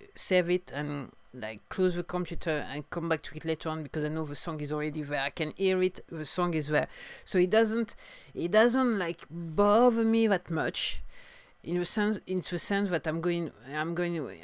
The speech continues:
I'm going with my pace, and, uh, yeah, I, I'm doing things. And as I say, as I say, within, like, today to this year, twenty twenty, in, in spring, yeah, yeah, actually,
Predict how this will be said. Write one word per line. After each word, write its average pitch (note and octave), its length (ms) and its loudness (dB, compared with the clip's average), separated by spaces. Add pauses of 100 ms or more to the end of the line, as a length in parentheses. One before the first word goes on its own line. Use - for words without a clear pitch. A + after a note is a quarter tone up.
I'm E3 240 -4
going F3 260 2
with E3 220 -2
my D3+ 160 0
pace, E3 580 0
and, D3+ 240 -2
uh, C#3 260 -4
yeah, A#2+ 240 -8
I, C3+ 300 -6
I'm D#3 80 -4
doing E3+ 240 -2
things. - 380 -6
And C#3+ 340 -6 (160)
as D3 160 -2
I E3 40 -4
say, G3 440 2
as D#3 160 0
I C3 40 0
say, F3 340 4
within, E3 520 2
like, C3 360 -2 (680)
today F#3+ 360 4
to F3 420 -2
this G3 320 0
year, G#3 140 6
twenty F#3 320 -4
twenty, E3+ 680 0
in, C#3+ 280 -4
in D3+ 160 -6
spring, G3+ 500 -2
yeah, G3 300 -2 (1120)
yeah, E3 360 -2
actually, F3+ 540 -2